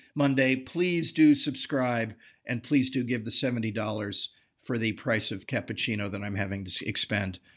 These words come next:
on spending my time with you, which is something I love doing. I'm so glad our community is booming. And again, I want to talk to you in the future about Avoiding Sea Monsters, our new book that we're just beginning,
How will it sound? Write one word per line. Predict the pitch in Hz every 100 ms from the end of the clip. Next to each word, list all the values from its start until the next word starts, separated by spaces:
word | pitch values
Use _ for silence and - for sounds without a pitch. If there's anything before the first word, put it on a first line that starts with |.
| -
on | 113
spending | - 113 104 101
my | 101
time | 101 104 101
with | 98 104
you, | 101
which | 104
is | 117 -
something | 127 120 113
I | 110
love | 117 151 143
doing. | 131 120 113 110 - - -
I'm | 110
so | - 147
glad | 127 123 117
our | 110
community | - 113 110 107 107
is | 95
booming. | 110 110 110 110 117
And | 113
again, | 110 131 110 -
I | 117
want | 117
to | 120 -
talk | 143 139
to | -
you | 127
in |
the | 120
future | - 120 117 - 104 - - -
about | 117 113 113
Avoiding | 107 117 117 113
Sea | - 117
Monsters, | 110 107 107 - 104 -
our | 131 131
new | 123 117
book | 104 113 113 - _ _ _
that | - 110
we're | 117
just | 110 127 -
beginning, | 120 104 107 101 98